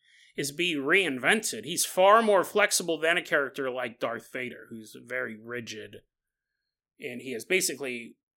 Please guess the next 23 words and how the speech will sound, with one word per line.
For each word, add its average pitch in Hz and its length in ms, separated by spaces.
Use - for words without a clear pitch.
three 165 180
movies 123 680
that 127 320
depict 139 380
him, 127 80
and 123 100
then 123 80
you 120 80
got, 117 160
you - 140
know, 113 140
all 139 120
these 135 180
other 127 200
little 113 180
side 170 260
projects, 113 400
stuff 117 160
like 113 140
that. 117 160
Joker's 170 400
been 160 100
around 160 300